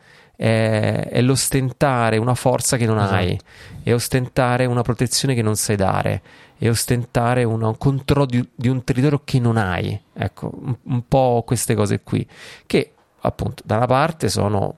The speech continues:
Speaker 1: ostentazioni sociali, eh, coatterie di vario tipo,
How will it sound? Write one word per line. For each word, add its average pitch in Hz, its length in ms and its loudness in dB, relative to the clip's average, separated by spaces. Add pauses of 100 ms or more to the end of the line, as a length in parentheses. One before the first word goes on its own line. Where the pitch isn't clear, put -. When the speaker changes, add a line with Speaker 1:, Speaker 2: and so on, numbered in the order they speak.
(120)
Speaker 1:
ostentazioni 98 680 -2
sociali, 110 560 -2
eh, - 640 -10 (760)
coatterie 110 580 0
di 104 60 0
vario 101 200 2
tipo, 113 480 0